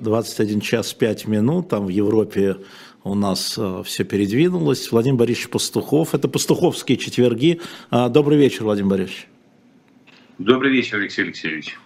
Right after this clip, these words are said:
Speaker 1: Ну, всё, отстаньте со звуком, это я чату говорю, всё хорошо. А, значит, мы обещаем, у нас должок, Владимир Борисович, э, коллективный Чемберлен против коллективного Черчилля.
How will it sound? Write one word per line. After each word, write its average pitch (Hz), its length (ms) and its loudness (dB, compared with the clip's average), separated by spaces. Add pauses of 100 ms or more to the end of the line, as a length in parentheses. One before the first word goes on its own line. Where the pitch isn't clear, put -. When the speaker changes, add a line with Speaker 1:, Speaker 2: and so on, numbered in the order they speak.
(260)
Speaker 1:
Ну, 113 460 0
всё, 127 200 0
отстаньте 123 500 -2
со 120 180 0
звуком, 113 420 2
это 101 200 0
я 107 100 2
чату 104 340 -2
говорю, 98 320 2
всё 113 200 -4
хорошо. 110 560 -2 (480)
А, 123 180 4
значит, 151 300 -2
мы 196 100 4
обещаем, 175 400 4
у - 40 4
нас 151 140 4
должок, 160 600 4
Владимир 110 260 2
Борисович, 185 500 2
э, 120 380 2
коллективный 131 540 2
Чемберлен 156 720 2
против 135 360 0
коллективного 113 640 2
Черчилля. 170 680 -2